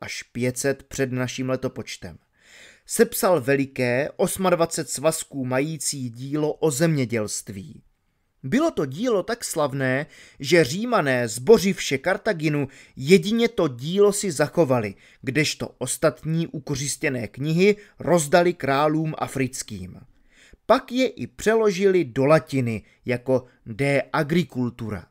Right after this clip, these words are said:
A nebo se můžeme spokojit tímto svým všedním rozumem? Proč by nám tedy také to, co víme z občanského práva, zvláště když se tolik nadřeme při soudech,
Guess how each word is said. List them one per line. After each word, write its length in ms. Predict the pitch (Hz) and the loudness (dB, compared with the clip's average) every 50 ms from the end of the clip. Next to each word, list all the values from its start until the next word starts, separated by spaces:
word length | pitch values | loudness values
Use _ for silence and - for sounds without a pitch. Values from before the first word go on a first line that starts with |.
| _ - - - - - _ _ _ _ _ _ _ _ _ _ _ _ _ - | _ -20 -20 -20 -20 -20 _ _ _ _ _ _ _ _ _ _ _ _ _ -4
A 140 | 135 127 120 | -2 0 0
nebo 380 | 117 117 127 165 180 160 165 143 | 0 2 4 4 4 4 4 2
se 180 | - - 113 | 2 0 -2
můžeme 460 | 113 123 143 160 147 156 170 151 131 | -2 -2 -2 0 0 0 0 0 0
spokojit 560 | 117 - - - 156 135 - 160 165 156 156 - - 156 - _ | -2 -4 -6 -8 -8 -6 -2 -2 0 0 0 -2 -4 -10 -10 _
tímto 420 | - 165 185 185 185 170 165 143 | -6 -2 -2 0 0 0 0 -2
svým 400 | - - 147 151 170 165 160 156 | -2 -2 -4 -4 -2 -2 -2 -2
všedním 540 | - - - 170 156 143 147 160 160 151 143 | -4 -2 0 0 0 0 0 -2 0 0 2
rozumem? 600 | 127 139 139 131 202 220 208 175 127 101 90 92 - _ _ _ _ _ _ _ _ _ _ _ _ | 2 2 2 4 4 4 4 4 4 2 0 -6 -12 _ _ _ _ _ _ _ _ _ _ _ _
Proč 260 | - 202 262 226 180 175 | 4 4 4 4 4 0
by 140 | 156 185 | -2 0
nám 260 | 170 151 139 131 127 123 | 2 2 2 2 0 0
tedy 240 | - 175 165 147 | -2 -2 -2 -2
také 360 | 131 - 175 - - 156 131 120 | 0 -2 -2 -2 0 0 0 2
to, 260 | - - 165 131 123 - - _ _ | 4 4 4 4 4 2 -10 _ _
co 180 | - - 143 127 | -4 -2 -2 -2
víme 360 | 104 139 151 165 165 165 151 | -2 -4 -2 0 0 0 0
z 120 | 156 - - | -2 -2 -4
občanského 720 | - 143 127 - - 160 147 135 - - 151 143 123 117 104 | -4 -4 -4 -2 -2 -2 -2 -2 -4 -4 -2 -2 -2 -4 -4
práva, 640 | - - 123 117 113 113 113 104 120 139 160 - - _ _ _ _ - | -4 -2 -2 0 0 -2 -2 0 0 0 0 -2 -4 _ _ _ _ -18
zvláště 640 | - 101 110 107 123 117 113 120 120 - - - 135 127 | -14 -10 -6 -4 -2 0 0 0 -2 -4 -4 -4 -4 -4
když 280 | 120 113 123 120 - | -2 -2 -4 -4 -4
se 160 | - - 117 - _ _ | -4 -6 -8 -8 _ _
tolik 320 | - 165 156 131 117 - - | 2 4 4 4 2 -2 -8
nadřeme 580 | - 107 113 135 143 135 127 117 135 127 120 113 | -10 -6 -2 -2 -2 -2 -2 -2 -2 -2 -2 -4
při 220 | - - - 180 | -6 -8 -6 -6
soudech, 540 | 165 - - 139 127 120 110 113 113 107 - | -4 -2 0 0 0 0 0 -2 -4 -4 -6